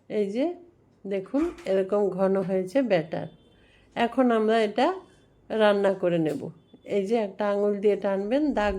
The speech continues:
পড়ে যাবে, ঠিক এরকম একটা ব্যাটার বানিয়ে নেবেন। এখন ফ্রাই প্যান বসিয়ে দেব, দিয়ে ফ্রাই প্যানের মধ্যে প্রথমে, আহ,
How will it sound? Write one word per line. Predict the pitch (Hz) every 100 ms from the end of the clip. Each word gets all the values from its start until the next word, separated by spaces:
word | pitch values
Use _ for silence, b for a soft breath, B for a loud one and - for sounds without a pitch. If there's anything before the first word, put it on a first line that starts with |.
| 190
পড়ে | 190 190
যাবে, | 185 190 294 359 B B B -
ঠিক | 269 262
এরকম | - 220 220 214 202
একটা | 202 190 285
ব্যাটার | 262 190 185 190
বানিয়ে | 175 160 170 156
নেবেন। | 156 160 151 170 170 b b b b -
এখন | 233 262 247
ফ্রাই | 262 247 247
প্যান | 254 247
বসিয়ে | 233 247 - 262
দেব, | 226 214 247 359 - b b b -
দিয়ে | 220 247
ফ্রাই | 240 247 240 240
প্যানের | 240 240 240
মধ্যে | 233 220 254 254 - -
প্রথমে, | 240 226 - 240 233 247 320
আহ, | - - _ - - 220 220 214